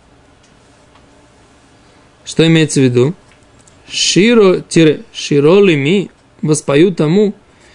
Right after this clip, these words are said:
шемидгаэ аль-хагим, тому, кто, э, возвышается над возвышающимся, или гордится над гордящимися. Да, мар, мар, что сказал господин.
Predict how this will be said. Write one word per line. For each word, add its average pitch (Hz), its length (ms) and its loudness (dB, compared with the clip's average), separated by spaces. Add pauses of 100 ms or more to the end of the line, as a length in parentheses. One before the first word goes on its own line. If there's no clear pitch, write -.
(240)
шемидгаэ 160 1200 0
аль-хагим, 165 760 0 (260)
тому, 202 380 -2
кто, 190 520 0 (680)
э, 135 840 -4 (600)
возвышается 170 960 0
над 180 140 0
возвышающимся, 160 880 -2
или - 140 -4
гордится 160 560 -2
над 165 160 0
гордящимися. 156 840 -4 (1000)
Да, 131 260 -2
мар, 156 300 -2
мар, 120 300 -2 (260)
что - 180 -14
сказал 139 340 -2
господин. 156 400 -4